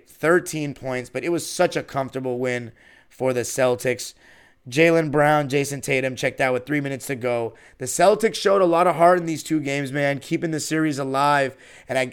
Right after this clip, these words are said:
as I said, it starts with the best players, but look at this team stats tonight. The Heat actually shot fifty-one percent from the field, which is a little bit scary. Thirty-nine percent from three as well. So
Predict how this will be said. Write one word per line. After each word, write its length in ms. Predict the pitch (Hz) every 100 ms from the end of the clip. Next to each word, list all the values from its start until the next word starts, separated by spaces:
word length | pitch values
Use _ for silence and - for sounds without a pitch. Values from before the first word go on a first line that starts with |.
| -
as 180 | 135 143
I 80 |
said, 240 | 131 143 127
it 140 | 123
starts 340 | - 135 139 135
with 140 | 120
the 40 |
best 320 | 123 127 120 -
players, 440 | 127 123 117 113
but 320 | 110 113 - _ - - _ _ _ _ - _ -
look 80 | 151
at 80 | 156
this 140 | 147
team 220 | 185 196
stats 360 | 175 190 180 -
tonight. 400 | 165 170 180 175
The 80 | 151
Heat 300 | 143 226 208
actually 320 | 185 185 160
shot 280 | - 151 -
fifty-one 680 | - 160 - 170 143 147
percent 420 | 143 131 - 139 135
from 120 | 127
the 100 | 113
field, 320 | - 139 127
which 100 | 117
is 80 | 123
a 20 |
little 140 | 127
bit 100 | 127
scary. 480 | - - 127 131 110
Thirty-nine 520 | 101 131 165 156 139
percent 260 | 135 120 131
from 140 | 113
three 260 | 98 113 147
as 140 | 104
well. 300 | 104 123 160
So 420 | 117 120 110 107